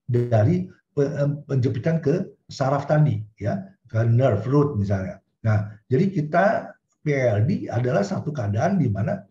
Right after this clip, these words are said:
kita, eh, eh, apa, mengambil si, eh, nukleusnya.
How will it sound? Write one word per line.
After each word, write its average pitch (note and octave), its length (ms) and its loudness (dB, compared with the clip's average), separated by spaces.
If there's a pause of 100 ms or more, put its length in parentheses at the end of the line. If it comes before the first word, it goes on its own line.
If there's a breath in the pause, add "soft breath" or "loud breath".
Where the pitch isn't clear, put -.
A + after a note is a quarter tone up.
(180)
kita, - 480 -2 (160)
eh, - 400 -10 (160)
eh, B2+ 360 -6 (120)
apa, - 240 -6 (160)
mengambil D3 800 4 (400)
si, C#3+ 480 -4
eh, B2 640 -2
nukleusnya. C#3+ 800 0